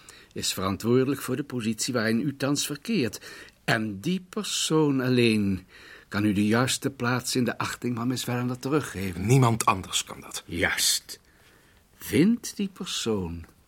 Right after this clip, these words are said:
Speaker 1: en u zult gezuiverd zijn in de ogen van die jonge dame.
Speaker 2: Hm, vind hem.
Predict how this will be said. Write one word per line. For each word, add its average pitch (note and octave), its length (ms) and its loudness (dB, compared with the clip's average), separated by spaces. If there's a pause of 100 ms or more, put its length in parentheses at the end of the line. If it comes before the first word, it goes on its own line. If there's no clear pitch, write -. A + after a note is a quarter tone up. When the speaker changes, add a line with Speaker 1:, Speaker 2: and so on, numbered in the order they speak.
(680)
Speaker 1:
en A2+ 180 0
u B2+ 120 0
zult C3+ 480 -4
gezuiverd G#2 760 -2
zijn F#2+ 320 0
in G2 100 0
de F#2+ 100 -2
ogen G#2 380 0
van G#2+ 100 -2
die G#2+ 100 0
jonge G#2 240 0
dame. G2+ 400 0 (760)
Speaker 2:
Hm, B2 80 -6 (340)
vind - 440 -8
hem. D2+ 140 -8